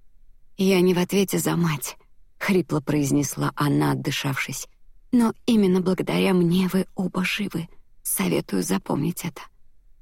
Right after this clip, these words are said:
«А что с тем вторым рыцарем? Значит, он не в курсе изменений в плане?» «Нет, говорю же. Он по-прежнему ждёт завтрашнего дня. Я отменю его приказ.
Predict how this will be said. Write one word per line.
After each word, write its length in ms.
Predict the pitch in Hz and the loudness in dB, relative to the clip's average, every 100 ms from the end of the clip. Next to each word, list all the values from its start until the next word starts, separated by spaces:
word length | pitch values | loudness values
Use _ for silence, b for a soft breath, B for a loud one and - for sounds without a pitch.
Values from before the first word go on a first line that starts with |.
| - - | -20 -8
«А 120 | - 139 | -2 -2
что 220 | - 160 | -2 -4
с 80 | - | -2
тем 200 | 165 147 | -2 0
вторым 340 | 175 151 151 | 0 2 4
рыцарем? 500 | 147 139 139 151 175 - - - - | 2 0 0 0 0 -6 -20 -20 -2
Значит, 440 | 147 147 131 143 | 2 2 2 0
он 160 | 143 135 | 0 2
не 80 | 131 | 0
в 80 | - | 0
курсе 360 | 247 240 143 | -2 -2 -2
изменений 460 | 123 131 127 123 123 | 0 2 2 2 -2
в 80 | - | -4
плане?» 360 | 131 120 123 b b - - - - | -4 -2 -6 b b -20 -20 -20 -2
«Нет, 420 | 208 196 185 - | 2 2 0 -4
говорю 380 | - 202 190 202 | -6 -2 0 0
же. 160 | 185 - - - - - - - | -2 -6 -14 -20 -20 -20 -20 2
Он 180 | 269 262 | 2 4
по-прежнему 680 | 220 - 220 208 - 202 185 | 0 0 2 2 2 2 2
ждёт 340 | - 208 - | 0 -2 0
завтрашнего 680 | - 190 - 185 - 190 190 | -2 -2 -2 -4 0 0 0
дня. 260 | 170 175 - - - - _ - | -2 -4 -6 -18 -20 -20 _ -2
Я 160 | 214 | 0
отменю 360 | - - 226 220 | 0 0 2 4
его 200 | 202 196 | 4 2
приказ. 500 | - 190 175 - | -2 -4 -4 -6